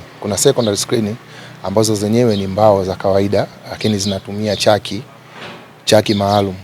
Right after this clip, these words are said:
kwa ajili ya kuandikia. Lakini sambamba na hilo, ah, smart, smart board hizi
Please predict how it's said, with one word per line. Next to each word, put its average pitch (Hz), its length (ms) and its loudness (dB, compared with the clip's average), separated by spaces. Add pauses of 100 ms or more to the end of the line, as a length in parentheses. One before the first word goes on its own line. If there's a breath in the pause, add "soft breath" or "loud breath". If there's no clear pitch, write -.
(240)
kwa - 80 0
ajili 104 200 0
ya 98 80 0
kuandikia. 98 600 -6 (800 loud breath)
Lakini 127 300 2
sambamba 127 420 4
na 113 80 2
hilo, 113 400 2 (100)
ah, 104 320 -2
smart, 110 280 -4 (280)
smart 110 240 0
board 110 160 2
hizi 117 380 2